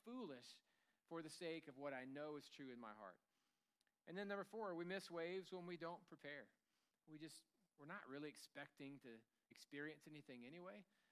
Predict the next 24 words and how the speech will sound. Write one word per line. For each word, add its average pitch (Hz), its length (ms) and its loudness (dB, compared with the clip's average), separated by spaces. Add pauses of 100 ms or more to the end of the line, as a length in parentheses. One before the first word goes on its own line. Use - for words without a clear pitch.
(600)
so 185 320 2
we, 185 200 2
we 180 120 2
don't 151 320 0
try. 123 240 0 (840)
And 190 160 2
many 247 200 6
of 175 80 2
you 165 240 4 (640)
don't 175 160 2
know 170 240 4
when 180 160 4
that 156 160 2
wave 160 240 2
is 123 160 -6
coming, 120 400 -4
and 110 80 -8
you're 151 160 -2
thinking, 151 320 -2
"Okay, 170 240 0
I 123 160 -4
understand 139 640 -6
the, 123 80 -4 (320)
the 135 80 -4